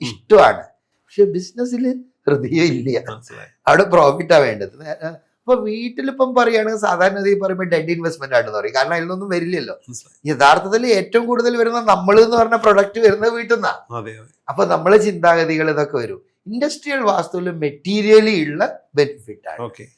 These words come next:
Speaker 1: ഏ, നല്ല രീതിയിൽ തന്നെ നമ്മൾ ചെയ്യുന്നുണ്ട്, ഗംഭീരമായിട്ട് തന്നെ റിസൾട്ട് വരുന്നുണ്ട്.
Speaker 2: ഓക്കെ. അപ്പം,
Speaker 1: Thank you.
Speaker 2: ഏ, ഈ പറയപ്പെടുന്ന, ഏ, വീടുകൾക്ക് മാത്രമല്ല,
Speaker 1: ആ.
Speaker 2: കെട്ടിടങ്ങൾ, ആ, I mean,
Speaker 1: ഉം.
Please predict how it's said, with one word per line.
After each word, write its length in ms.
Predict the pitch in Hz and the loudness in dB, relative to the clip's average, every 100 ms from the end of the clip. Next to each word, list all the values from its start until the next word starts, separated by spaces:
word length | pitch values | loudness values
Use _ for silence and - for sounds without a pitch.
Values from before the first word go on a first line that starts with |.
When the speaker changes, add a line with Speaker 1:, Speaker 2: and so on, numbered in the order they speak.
| _ _ 240 | _ _ -8
Speaker 1:
ഏ, 80 | 262 | -2
നല്ല 300 | 247 247 262 | 0 4 2
രീതിയിൽ 360 | 247 233 233 | 0 -6 -6
തന്നെ 160 | 233 233 | -6 -4
നമ്മൾ 260 | 214 208 | -6 -4
ചെയ്യുന്നുണ്ട്, 680 | 208 202 180 175 160 139 165 - - | -4 -4 -6 -6 -6 -4 -6 -8 -8
ഗംഭീരമായിട്ട് 680 | 135 160 185 226 226 214 196 | -4 -4 -2 2 4 4 2
തന്നെ 140 | 190 | -2
റിസൾട്ട് 400 | 170 - 156 143 | -4 -4 -6 -4
വരുന്നുണ്ട്. 680 | 147 123 110 95 - _ 127 | -6 -8 -10 -18 -20 _ -10
Speaker 2:
ഓക്കെ. 480 | 117 - _ _ 95 92 | -10 -14 _ _ -18 -10
അപ്പം, 320 | 127 139 185 | -4 0 0
Speaker 1:
Thank 80 | - | -2
you. 120 | 117 | -8
Speaker 2:
ഏ, 220 | 131 123 | -8 -8
ഈ 120 | 143 | -6
പറയപ്പെടുന്ന, 680 | 147 151 147 147 147 180 - - | -2 -2 -2 -4 -4 -4 -6 -6
ഏ, 60 | 127 | -4
വീടുകൾക്ക് 540 | 131 139 147 156 156 | -2 0 0 0 -2
മാത്രമല്ല, 640 | 147 135 135 139 104 113 - 120 | 0 0 -2 -4 -6 -10 -14 -12
Speaker 1:
ആ. 140 | 107 - | -12 -8
Speaker 2:
കെട്ടിടങ്ങൾ, 520 | 127 - 113 107 127 - _ - | -10 -6 -6 -6 -8 -12 _ -10
ആ, 220 | 113 117 | -6 -6
I 40 | 120 | -6
mean, 140 | 110 - - | -10 -14 -20
Speaker 1:
ഉം. 360 | 107 - 92 | -20 -18 -14